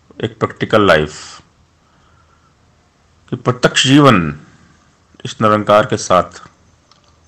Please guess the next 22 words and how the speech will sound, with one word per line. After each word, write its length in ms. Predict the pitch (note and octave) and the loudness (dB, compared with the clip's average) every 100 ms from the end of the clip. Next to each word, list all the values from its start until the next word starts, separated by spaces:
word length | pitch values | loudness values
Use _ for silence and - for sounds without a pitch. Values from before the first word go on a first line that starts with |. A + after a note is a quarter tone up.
| _ _ _ _ _ _ _ _ _ _ _ - | _ _ _ _ _ _ _ _ _ _ _ -6
हम 100 | A#2+ | -6
कितना 320 | B2+ C3 C3+ | -6 -2 0
जीते 320 | A2+ G2+ G2+ | 0 -2 -4
हैं, 80 | F#2+ | -6
कितने 300 | F#2+ F#2 A2 | -6 -8 -6
पल 200 | G#2+ G#2 | -2 -2
रहते 300 | F2+ D#2 - | 0 -2 -4
हैं। 280 | D2 D#2 D#2+ _ _ _ _ _ _ _ _ _ _ _ _ _ _ _ _ _ _ _ _ _ | -10 -12 -18 _ _ _ _ _ _ _ _ _ _ _ _ _ _ _ _ _ _ _ _ _
तो 80 | - | -8
संत 240 | - C3 C#3 | -2 0 0
समझाते 420 | C#3+ C#3+ C#3+ F3 | 0 0 0 -2
हैं 100 | D#3+ | -2
कि 60 | |
हर 180 | C#3 D3+ | 0 0
काम 320 | D3 C#3+ D3+ | 2 2 2
करते 380 | C#3+ B2+ B2+ C#3 | 2 0 2 0
हुए 160 | D3+ D#3 | 0 0
निरंकार 640 | C3 A#2+ A#2 A2+ A#2+ C3+ | 2 0 0 2 4 4
के 140 | C#3 B2 | 2 -2
साथ 200 | B2+ C3+ | -2 -2
कनेक्ट 420 | - A#2 A#2 D3 | -2 -4 -2 0
रहो। 300 | A#2 D#2+ | 0 0